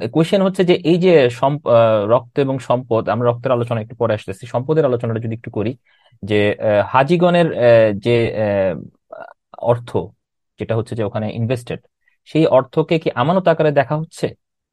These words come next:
নাকি এই খোদ হজের মধ্যেই আমরা বলছি, যেই হজের মধ্যে দাঁড়িয়ে আল্লাহ রাসূল এই কথা বলেছেন, সেই হজের মধ্যেই, আহ, যে আজকে যে হাজিদের অর্থ,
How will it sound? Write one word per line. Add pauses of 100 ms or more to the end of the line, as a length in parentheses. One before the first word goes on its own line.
(240)
নাকি
এই
খোদ
হজের
মধ্যেই
আমরা
বলছি,
যেই
হজের
মধ্যে
দাঁড়িয়ে
আল্লাহ
রাসূল
এই
কথা
বলেছেন,
সেই
হজের
মধ্যেই, (480)
আহ,
যে
আজকে
যে
হাজিদের (280)
অর্থ,